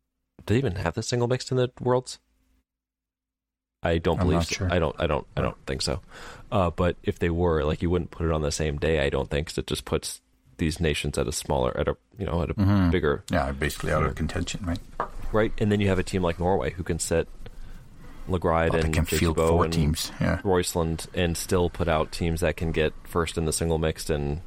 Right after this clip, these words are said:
Speaker 1: whatever they were,
Speaker 2: Mm-hmm. Yeah.
Speaker 1: fifth or sixth in the, in the mixed relay. I mean, it's crazy.
Speaker 2: Yeah.
Speaker 1: Um, so it just, it's just an added advantage.
Speaker 2: And then, um,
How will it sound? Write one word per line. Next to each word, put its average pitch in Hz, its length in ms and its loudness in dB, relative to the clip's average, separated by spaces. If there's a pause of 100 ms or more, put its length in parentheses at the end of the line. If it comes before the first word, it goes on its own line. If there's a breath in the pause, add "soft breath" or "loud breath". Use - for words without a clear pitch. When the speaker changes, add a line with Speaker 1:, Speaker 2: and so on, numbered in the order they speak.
(220)
Speaker 1:
whatever 78 240 0
they 69 80 2
were, 92 160 4
Speaker 2:
Mm-hmm. - 880 -2
Yeah. 95 60 4
Speaker 1:
fifth 78 200 0
or 73 80 -2
sixth - 340 -2
in 78 80 0
the, 73 340 2
in 80 140 0
the 73 180 4
mixed 73 300 -2
relay. 67 340 0
I - 100 -8
mean, 62 140 -2 (120)
it's - 200 -6 (140)
crazy. - 320 -2 (560 loud breath)
Speaker 2:
Yeah. 87 180 2 (160)
Speaker 1:
Um, 67 220 -2 (400)
so 65 280 -2 (140)
it 80 140 0
just, - 280 -4
it's - 180 -2
just - 160 -4
an 69 200 2
added 80 220 0
advantage. 69 500 0 (2250 loud breath)
Speaker 2:
And 107 160 4
then, 107 260 4
um, 95 400 4